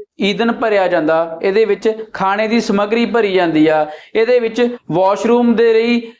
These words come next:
ਪਾਣੀ ਭਰਿਆ ਜਾਂਦਾ ਤੇ ਹੋਰ ਕਾਫੀ ਕੁਛ ਇਹਦੇ ਵਿੱਚ ਭਰਿਆ ਜਾਂਦਾ। ਤੇ ਯਾਤਰੀ ਜਦੋਂ ਸਵਾਰ ਹੋ ਜਾਂਦੇ ਨੇ, ਤਾਂ ਇਹਦਾ ਵਜ਼ਨ ਆ ਜਿਹੜਾ, ਉਹ ਲਗਭਗ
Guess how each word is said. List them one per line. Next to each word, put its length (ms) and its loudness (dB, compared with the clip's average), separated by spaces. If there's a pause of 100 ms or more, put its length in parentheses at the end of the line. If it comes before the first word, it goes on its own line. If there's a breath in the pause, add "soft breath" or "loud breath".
(280)
ਪਾਣੀ 300 0
ਭਰਿਆ 340 0
ਜਾਂਦਾ 420 0
ਤੇ 160 -2
ਹੋਰ 340 2
ਕਾਫੀ 280 -2
ਕੁਛ 220 0
ਇਹਦੇ 220 0
ਵਿੱਚ 280 -4
ਭਰਿਆ 220 2
ਜਾਂਦਾ। 360 2 (160)
ਤੇ 160 0
ਯਾਤਰੀ 360 -2
ਜਦੋਂ 460 -2 (100)
ਸਵਾਰ 400 0
ਹੋ 140 0
ਜਾਂਦੇ 220 0
ਨੇ, 160 -2 (280 loud breath)
ਤਾਂ 100 -2
ਇਹਦਾ 300 0
ਵਜ਼ਨ 300 0
ਆ 60 2
ਜਿਹੜਾ, 280 0
ਉਹ 420 0 (240 loud breath)
ਲਗਭਗ 500 -2